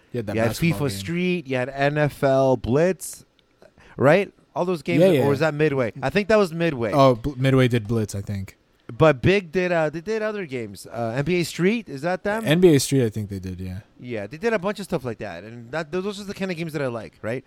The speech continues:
Speaker 1: Right.
Speaker 2: Although, um, did you see, uh, they announced,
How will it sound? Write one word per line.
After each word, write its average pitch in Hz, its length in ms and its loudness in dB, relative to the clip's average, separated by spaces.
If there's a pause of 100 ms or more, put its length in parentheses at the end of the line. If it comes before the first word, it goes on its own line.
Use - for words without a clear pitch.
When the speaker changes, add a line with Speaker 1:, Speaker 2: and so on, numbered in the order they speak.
(180)
Speaker 1:
Right. 123 140 -14 (100)
Speaker 2:
Although, 156 680 8
um, 127 800 -2 (640)
did 120 260 -2
you 175 200 4
see, 185 800 -2
uh, 143 440 2
they 131 240 0
announced, 143 840 -4